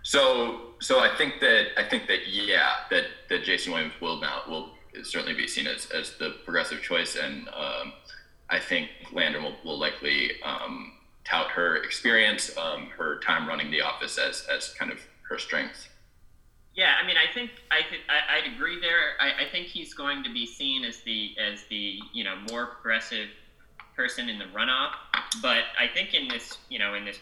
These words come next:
Speaker 2: primary that we had on, uh, Tuesday, uh, what, what you may have seen was that the, the progressive, the more progressive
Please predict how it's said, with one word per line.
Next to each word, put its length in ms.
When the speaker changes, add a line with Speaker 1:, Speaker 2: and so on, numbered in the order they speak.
Speaker 2:
primary 840
that 240
we 100
had 280
on, 400
uh, 360
Tuesday, 720
uh, 300
what, 200
what 280
you 80
may 300
have 140
seen 560
was 340
that 180
the, 160
the 60
progressive, 720
the 80
more 360
progressive 580